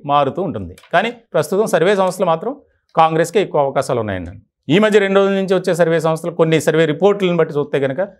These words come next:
బీఆర్ఎస్కి డెబ్బై నుంచి డెబ్బై ఆరు సీట్లు మధ్యలో ఖచ్చితంగా వస్తాయి, ఇది పక్కా అని చెప్పి వాళ్ళు అంటున్నారు. బీఆర్ఎస్ నేతలు కూడా అదే చెప్తున్నారు, "మీరు రాసి పెట్టుకోండి, అధికారంలోకి వచ్చేది మేమే మళ్ళీ" అని. అసలు హంగు లేదు,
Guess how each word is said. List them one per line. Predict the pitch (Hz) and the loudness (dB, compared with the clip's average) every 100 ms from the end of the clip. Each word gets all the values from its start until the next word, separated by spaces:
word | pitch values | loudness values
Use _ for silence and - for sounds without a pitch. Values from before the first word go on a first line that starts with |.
| _ _ 117 | _ _ 0
బీఆర్ఎస్కి | 156 196 180 170 - | 2 4 2 -2 -2
డెబ్బై | 196 139 139 160 | 0 0 0 0
నుంచి | 156 156 214 247 | -2 -4 -6 -6
డెబ్బై | 160 135 135 | -2 0 2
ఆరు | 135 127 | 2 2
సీట్లు | 131 143 156 156 | -2 -6 -6 -4
మధ్యలో | 127 113 180 | -4 -2 -2
ఖచ్చితంగా | 143 - 135 127 | -2 -6 -4 -2
వస్తాయి, | 160 - 131 131 - - | -2 -2 0 0 0 -6
ఇది | 135 | -4
పక్కా | - 143 - 131 - - | -2 -2 0 -2 -4 -8
అని | 143 | -6
చెప్పి | 131 165 233 - | -6 -8 -14 -6
వాళ్ళు | 110 110 | 0 0
అంటున్నారు. | 92 87 87 - _ _ _ | -2 -8 -18 -20 _ _ _
బీఆర్ఎస్ | 135 175 190 175 | 0 2 2 2
నేతలు | 185 196 202 | 2 2 0
కూడా | 208 | 2
అదే | 220 214 | 2 2
చెప్తున్నారు, | 196 - 110 - _ _ - | 0 -2 -8 -8 _ _ 0
"మీరు | 139 220 | 4 4
రాసి | 180 160 - | 4 2 -2
పెట్టుకోండి, | 165 - 117 104 123 98 _ _ _ | -6 -2 -2 0 -2 -4 _ _ _
అధికారంలోకి | 117 135 160 156 147 | -2 2 2 2 0
వచ్చేది | 143 170 185 | 0 0 0
మేమే | 131 127 | 2 2
మళ్ళీ" | 127 107 98 | 0 -2 -4
అని. | 82 85 _ _ _ _ - | -8 -14 _ _ _ _ -6
అసలు | 117 | -2
హంగు | 110 135 185 | 2 2 4
లేదు, | 208 202 196 220 247 254 | 4 4 4 4 2 -6